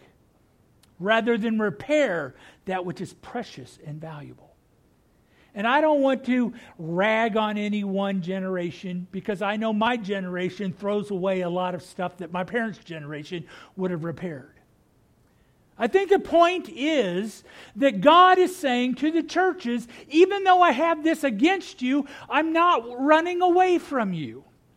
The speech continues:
This is something that we can work on together. It needs attention, it needs to be addressed, but it doesn't have to be the end of our cooperation." Too many of us today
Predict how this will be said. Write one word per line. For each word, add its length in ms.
This 180
is 100
something 580
that 160
we 140
can 300
work 340
on 240
together. 460
It 140
needs 320
attention, 680
it 140
needs 300
to 100
be 160
addressed, 560
but 160
it 120
doesn't 380
have 420
to 80
be 200
the 320
end 460
of 160
our 160
cooperation." 1040
Too 240
many 320
of 100
us 200
today 800